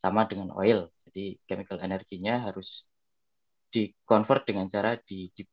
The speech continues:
di, di burn, dibakar, lalu kita memperoleh heat energy. Dari heat energy nanti kita dapat mechanical energy, lalu diubah ke electrical energy. Dari, dari setiap proses satu, dua, tiga, dan empat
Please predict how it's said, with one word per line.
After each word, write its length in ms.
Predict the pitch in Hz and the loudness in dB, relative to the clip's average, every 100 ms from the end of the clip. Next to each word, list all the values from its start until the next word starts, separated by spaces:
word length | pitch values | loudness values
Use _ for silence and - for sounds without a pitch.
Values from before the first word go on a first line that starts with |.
| _ _ _ | _ _ _
di, 320 | - 90 87 | -12 -12 -12
di 160 | - 95 - | -18 -20 -10
burn, 320 | 92 92 147 - _ | -8 -8 -10 -18 _
dibakar, 720 | _ 92 - 87 101 123 160 113 | _ -12 -12 -8 -2 -2 -2 -8
lalu 320 | 95 95 95 | -8 -8 -12
kita 400 | 95 98 92 92 - _ | -12 -10 -10 -12 -20 _
memperoleh 480 | - 95 95 98 98 | -12 -2 2 2 2
heat 80 | - 101 | -2 0
energy. 640 | 95 95 - 131 170 208 _ _ _ _ - | 0 -8 0 4 4 2 _ _ _ _ 4
Dari 160 | 113 | 4
heat 160 | 120 - | 4 6
energy 400 | 110 113 - 110 | 6 6 4 0
nanti 320 | 107 101 143 - _ _ _ _ _ | 2 4 4 2 _ _ _ _ _
kita 400 | 110 120 123 - - | 4 6 6 4 0
dapat 240 | 104 - - | 0 0 -4
mechanical 480 | 104 110 104 107 87 | 2 4 4 6 6
energy, 720 | 107 107 - 113 127 160 160 _ _ | 6 2 -2 2 2 2 -4 _ _
lalu 240 | 98 95 123 | 2 4 2
diubah 320 | 110 95 107 - | -2 -4 -6 -2
ke 320 | 117 131 139 _ _ _ _ _ - | 0 0 -4 _ _ _ _ _ 2
electrical 520 | 104 98 - - 90 | 4 4 -4 -6 -4
energy. 520 | 90 90 - - 87 _ | -4 -8 -14 -20 -20 _
Dari, 360 | 90 92 90 - _ | -10 -6 -6 -8 _
dari 200 | 101 110 | 0 0
setiap 280 | - 110 107 | 0 2 4
proses 320 | 107 110 117 - | 4 4 2 0
satu, 440 | 110 - 110 107 _ | 0 0 -8 -12 _
dua, 280 | 101 104 98 | -4 -4 -6
tiga, 280 | - 92 - | -12 -14 -12
dan 240 | 92 95 85 | -12 -12 -12
empat 240 | - 95 | -14 -14